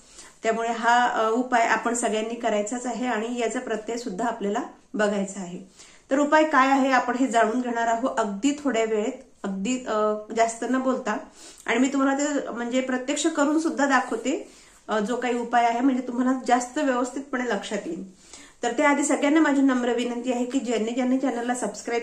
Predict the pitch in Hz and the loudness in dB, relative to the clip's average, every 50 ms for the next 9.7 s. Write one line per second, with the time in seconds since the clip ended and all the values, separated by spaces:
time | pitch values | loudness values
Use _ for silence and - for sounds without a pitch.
0 | 233 - 240 226 233 240 254 240 - - 226 247 254 240 233 226 - 247 220 226 | -2 -2 -2 -2 0 0 -2 -2 -2 -4 -4 -4 -4 -4 -4 -4 0 0 0 0
1 | 226 226 233 247 240 - 240 220 214 214 220 233 240 247 233 233 - 254 247 - | 0 -2 -4 -4 -4 -4 -4 -2 -2 -2 -2 0 2 2 0 2 0 -4 -4 -4
2 | 220 226 233 226 202 196 - - 262 - 277 247 233 233 233 226 233 - 233 226 | -4 -4 -2 -4 -4 -4 -2 -4 -2 0 0 0 -2 -4 -6 -6 -4 -4 -6 -6
3 | - - - 220 214 208 214 - 220 208 220 254 - - - - - - - - | -6 -6 -4 -4 -4 -4 -4 -4 -2 -2 -2 -4 -6 -10 -16 -20 -20 -20 -20 -20
4 | - - _ 214 220 226 202 220 233 233 226 214 202 202 233 247 254 - 226 226 | -20 -10 _ -2 -2 0 2 2 2 2 2 0 0 0 0 -2 -2 0 -2 -2
5 | 220 - - 226 233 233 226 233 240 254 277 - 320 311 320 349 359 349 - - | -4 -4 -6 -4 -2 -2 -2 0 0 0 2 4 4 4 6 4 4 0 -4 -12
6 | - - - - - - 208 - 269 247 294 302 277 262 262 285 285 285 349 285 | -18 -20 -20 -8 -6 -6 0 0 0 2 2 2 2 0 0 0 0 2 4 4
7 | 277 262 262 277 285 285 294 285 - 285 285 269 247 247 247 - - 214 220 226 | 4 4 4 4 4 4 4 2 2 2 2 2 0 -2 -4 -4 -4 -4 -4 -4
8 | 240 214 214 220 254 247 269 254 - 262 254 - 277 285 285 294 254 240 220 226 | -4 -4 -4 -4 -4 -4 -4 -4 -4 -4 -2 0 0 0 0 0 -2 -2 0 0
9 | 226 226 208 202 226 226 - - 254 233 226 294 339 - | 2 2 2 2 0 0 0 -2 -4 -2 -2 -2 -4 -6